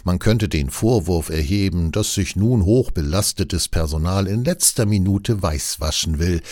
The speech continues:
indem es auf den Zug jener Bürger aufspringen will, die diese Kritik schon seit Jahren äußern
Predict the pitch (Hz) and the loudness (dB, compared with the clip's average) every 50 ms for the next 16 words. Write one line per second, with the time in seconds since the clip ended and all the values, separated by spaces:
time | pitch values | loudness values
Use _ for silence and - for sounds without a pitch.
0 | - - - - 107 104 90 117 135 160 160 - 123 - - 110 113 - - 107 | -14 -10 -2 0 0 2 2 2 0 0 0 -2 -4 -2 -2 -2 0 0 0 0
1 | 101 95 - - - 117 113 113 101 - - 104 131 160 165 143 117 110 135 139 | 0 0 0 0 2 2 2 2 2 0 0 0 2 2 2 2 2 2 2 2
2 | 131 123 123 101 71 95 117 - - - - - 107 117 117 110 110 104 90 110 | 2 2 0 0 0 0 -2 -2 -4 -6 -2 0 2 4 4 4 4 4 4 4
3 | 120 120 120 110 101 90 80 - 156 180 165 180 165 - - 139 117 - - 135 | 4 4 2 2 -2 -4 -2 -2 -2 -2 -2 -2 -4 -4 -4 -6 -4 -2 -4 -4
4 | 120 - - - 107 101 92 73 80 78 71 - - 107 101 98 85 76 78 80 | -4 -4 -2 0 2 2 2 0 0 -2 -4 -2 -2 0 0 0 0 0 -2 -2
5 | - - 71 85 85 82 - 98 92 90 | -2 -2 -2 -2 0 0 0 0 0 0